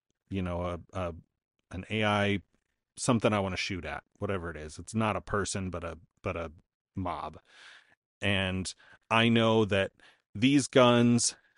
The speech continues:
that I have are most accurate at this distance. And so I set my ship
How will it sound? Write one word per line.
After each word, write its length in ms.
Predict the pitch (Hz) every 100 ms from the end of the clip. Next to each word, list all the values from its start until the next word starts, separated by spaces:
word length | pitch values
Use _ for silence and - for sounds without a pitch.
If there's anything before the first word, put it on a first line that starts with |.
| _ _ _ _ -
that 160 | 113
I 120 | 107
have 600 | 98 98 104 101 98 92 - _ _ _
are 220 | - 101 95
most 400 | 101 123 123 -
accurate 600 | 104 107 - 110 104 107
at 220 | - 95 -
this 280 | 107 -
distance. 680 | - 87 - - - - - - _ _ _ -
And 200 | 101 98
so 280 | - 104 95
I 240 | 90 92
set 360 | - - - 135
my 200 | 120 117
ship 360 | 107 - 113